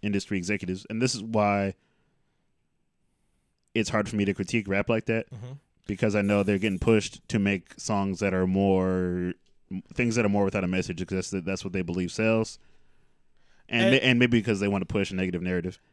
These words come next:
Speaker 2: And
Speaker 1: And, and there is mu-, there is a lot of good rap out there that's, uh, quote unquote clean,
Speaker 2: Mm-hmm.
Speaker 1: that isn't, like, Will Smith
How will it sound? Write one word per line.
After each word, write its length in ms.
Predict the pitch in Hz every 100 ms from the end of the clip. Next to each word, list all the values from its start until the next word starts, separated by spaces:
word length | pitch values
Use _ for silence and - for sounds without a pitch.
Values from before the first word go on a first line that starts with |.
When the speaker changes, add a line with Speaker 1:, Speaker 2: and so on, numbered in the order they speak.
| _ -
Speaker 2:
And 100 | 127
Speaker 1:
And, 220 | 127 120
and 180 | 120 110
there 160 | 117
is 180 | 123 113
mu-, 200 | 107 113 -
there 180 | 110 139
is 80 | 147
a 40 |
lot 100 | 110
of 60 | 95
good 160 | 110
rap 200 | 101 92
out 200 | 95 92
there 200 | 95 92
that's, 280 | 87 90 -
uh, 160 | 90 87
quote 240 | - 101
unquote 340 | 98 - 98 -
clean, 420 | 107 107 107 110 _ _ _ 123
Speaker 2:
Mm-hmm. 160 | 120 123 _
Speaker 1:
that 160 | -
isn't, 220 | 107 110 120
like, 160 | 104
Will 240 | 92 110 107
Smith 420 | 98 107 120